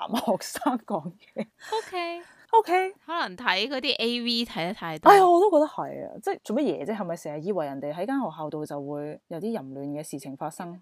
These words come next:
Speaker 2: 其實佢到底知唔知有正常社交呢樣嘢？<laughs>
Speaker 1: 唔係，喺佢嘅生活入面，係咪只係睇到一啲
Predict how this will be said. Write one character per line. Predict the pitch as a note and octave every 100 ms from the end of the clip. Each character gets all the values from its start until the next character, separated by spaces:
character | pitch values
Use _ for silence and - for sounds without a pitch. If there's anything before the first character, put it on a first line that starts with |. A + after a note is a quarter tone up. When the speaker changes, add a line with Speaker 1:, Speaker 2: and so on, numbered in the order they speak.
| -
Speaker 2:
其 | D4+
實 | G#3+
佢 | D#4+ F4 F4 -
到 | E4+
底 | E4+ C4+ D4+
知 | - F4+
唔 | F3 D#3+
知 | - C#4+ C#4+
有 | G#3+ G3+
正 | - G3 G3
常 | G#3 D#3+ C#3+ D#3+
社 | - D3 D#3+ -
交 | G3 G3 G3+
呢 |
樣 | G#3 E5
嘢？ | D5+ D5+ - C5 - - - G#3 - G3+
<laughs> | - - - - - -
Speaker 1:
唔 | F#4
係， | D#4
喺 |
佢 | G#4+ A4 E4+ C4
嘅 | A#3+ A3+ A3 G#3+
生 | A3 - C4 C4
活 |
入 | G3 E3
面， | E3 E3 D#3+
係 | E3
咪 | D#3 D3+
只 | - F3
係 | G#3+ D#3+
睇 | - D3 E3
到 | F3
一 | E3
啲 | E3+ E3+ E3+ E3